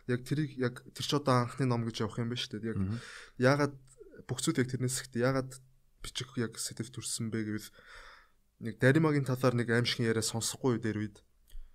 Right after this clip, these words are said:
тэгэд өө за энэ яг түүхэн сонсоод энэ ямар гоё юм бэ яг энийг ерөөсөө яг ном болоход ингээд бичих хэрэгтэй юм, яг энэ түүхийг ингээд задруулсаа. Тэгээд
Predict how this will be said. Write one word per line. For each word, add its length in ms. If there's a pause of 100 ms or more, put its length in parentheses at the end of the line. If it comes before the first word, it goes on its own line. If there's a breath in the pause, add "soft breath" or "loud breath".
(200 soft breath)
тэгэд 280
өө 240
за 120 (120)
энэ 360
яг 200
түүхэн 280
сонсоод 520
энэ 240
ямар 240
гоё 200
юм 120
бэ 120
яг 120
энийг 320 (520 loud breath)
ерөөсөө 580 (300 loud breath)
яг 160
ном 240
болоход 400
ингээд 240
бичих 260
хэрэгтэй 380
юм, 80
яг 180
энэ 140
түүхийг 480
ингээд 160
задруулсаа. 480
Тэгээд 200